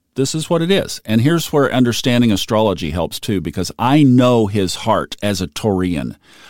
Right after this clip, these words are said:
I knew instantly when he was standing in the airport dealing with that situation, and nobody likes dealing with that. He'd been in a long line to get up to the counter to blah, blah, blah.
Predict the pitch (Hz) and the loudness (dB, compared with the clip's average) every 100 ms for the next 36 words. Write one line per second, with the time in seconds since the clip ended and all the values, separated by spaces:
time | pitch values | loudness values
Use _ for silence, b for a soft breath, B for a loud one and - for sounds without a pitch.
0 | B - 143 160 131 135 143 135 120 - | B -4 0 4 6 6 6 6 4 0
1 | 156 175 - 135 - 78 57 - _ _ | 2 2 2 -2 -2 -4 -8 -14 _ _
2 | _ _ _ _ - 110 107 135 113 - | _ _ _ _ -2 2 4 4 4 0
3 | - 135 147 160 156 156 143 135 - 113 | 0 2 4 4 4 4 4 2 0 0
4 | 104 95 107 98 131 135 139 135 120 120 | 2 0 -6 0 4 6 8 6 4 -2
5 | - 127 - 127 101 90 - 85 80 b | 0 -4 -2 0 0 0 -2 -2 -4 b
6 | b b 92 101 113 147 170 139 101 95 | b b 2 4 6 6 4 2 2 2
7 | 87 85 - 104 101 95 87 92 90 98 | 0 -2 -2 0 2 2 2 -2 -2 -2
8 | 95 92 85 87 101 127 156 151 127 123 | -2 0 -2 0 2 4 6 4 4 4
9 | 123 120 113 107 113 - 117 - 104 104 | 4 2 2 0 0 -2 -8 -2 0 0
10 | 98 90 98 104 101 82 | 0 0 0 0 0 -2